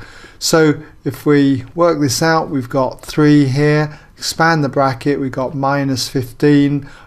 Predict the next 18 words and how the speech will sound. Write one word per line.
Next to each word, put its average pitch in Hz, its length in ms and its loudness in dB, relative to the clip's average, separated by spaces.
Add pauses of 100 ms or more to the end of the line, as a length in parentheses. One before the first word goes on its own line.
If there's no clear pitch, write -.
(140)
minus 131 500 -2
five 131 420 -4
P, 147 460 4 (600)
and 127 160 -4
here 131 200 -2
we've 123 160 -4
got 131 220 -10
minus 123 480 -6
eighteen 135 720 -2 (560)
equals 127 580 -6
zero. 139 520 0 (1500)
So 147 320 0
three 165 300 2
minus 147 440 2
fifteen 160 840 2
is 131 500 0
minus 135 480 -4
twelve 156 800 0